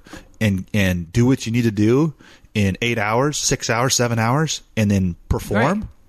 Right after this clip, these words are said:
Speaker 2: And
Speaker 1: then,
Speaker 2: you're great.
Speaker 1: then,
Speaker 2: You don't need to
Speaker 1: right,
Speaker 2: show off and be there
Speaker 1: because,
Speaker 2: eleven hours.
Speaker 1: because you got a balance. You're getting good sleep. You're having a, a place to
Speaker 2: Is it
Speaker 1: decompress.
Speaker 2: expected that Matt Ryan stay, for example,
Speaker 1: Right,
Speaker 2: because
Speaker 1: those,
Speaker 2: he's the quarterback
Speaker 1: those
Speaker 2: of, and
Speaker 1: expectations,
Speaker 2: Yeah.
Speaker 1: sure.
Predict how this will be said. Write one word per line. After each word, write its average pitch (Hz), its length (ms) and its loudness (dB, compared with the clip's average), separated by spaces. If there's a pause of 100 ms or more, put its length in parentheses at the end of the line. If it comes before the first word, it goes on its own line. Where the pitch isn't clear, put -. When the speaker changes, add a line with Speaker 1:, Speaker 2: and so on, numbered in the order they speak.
(300)
Speaker 2:
And 127 60 2
Speaker 1:
then, 127 60 4
Speaker 2:
you're 113 60 -2
great. 127 180 -2
Speaker 1:
then, 123 140 0
Speaker 2:
You 170 80 -2
don't 180 160 0
need 247 160 0
to 156 80 0
Speaker 1:
right, 185 100 0
Speaker 2:
show 175 140 0
off 156 160 0
and 151 80 -4
be 156 80 -2
there 131 80 4
Speaker 1:
because, 147 140 0
Speaker 2:
eleven 143 240 -4
hours. 131 120 -4
Speaker 1:
because 110 320 0
you 101 80 0
got 95 180 0
a 92 60 -2
balance. 127 380 -2
You're 92 80 -8
getting 95 220 -2
good 98 180 0
sleep. - 380 0
You're 98 180 0
having 95 320 -4
a, 95 60 2 (160)
a 101 80 -2
place - 240 0
to 220 60 2
Speaker 2:
Is 208 120 0
it 220 60 0 (100)
Speaker 1:
decompress. - 40 -6
Speaker 2:
expected 240 480 -2
that 220 180 0
Matt 214 220 -2
Ryan 214 380 0
stay, 240 460 0
for 185 180 -2
example, 180 580 0 (160)
Speaker 1:
Right, 160 140 -2
Speaker 2:
because 110 140 0
Speaker 1:
those, - 80 0
Speaker 2:
he's - 140 2
the 208 100 -2
quarterback 285 560 0
Speaker 1:
those 127 140 -6
Speaker 2:
of, - 60 -4
and 92 80 -2
Speaker 1:
expectations, 160 840 -2
Speaker 2:
Yeah. - 60 -4
Speaker 1:
sure. 123 300 0